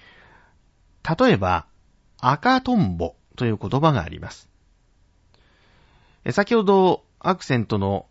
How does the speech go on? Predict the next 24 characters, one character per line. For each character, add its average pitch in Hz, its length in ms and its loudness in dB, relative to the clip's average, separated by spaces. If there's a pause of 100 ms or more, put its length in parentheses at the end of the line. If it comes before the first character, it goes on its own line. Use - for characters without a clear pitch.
(100)
え、 98 160 -8
例 143 200 0
の 113 120 -4
中 110 260 -2
で 92 100 -6
示 107 320 -6
し 104 80 -6
ま 101 140 -4
し - 100 -12
た 90 140 -10
通 92 220 -8
り、 123 240 -8 (640)
赤 160 420 2 (420)
と 98 140 -8
い 98 140 -4
う 92 40 -6
の 90 120 -8
は、 107 220 -2 (580)
あ 233 500 0
か 92 320 -4 (400)
で 110 120 -2
す - 80 -10
か 101 100 -4
ら、 104 240 -2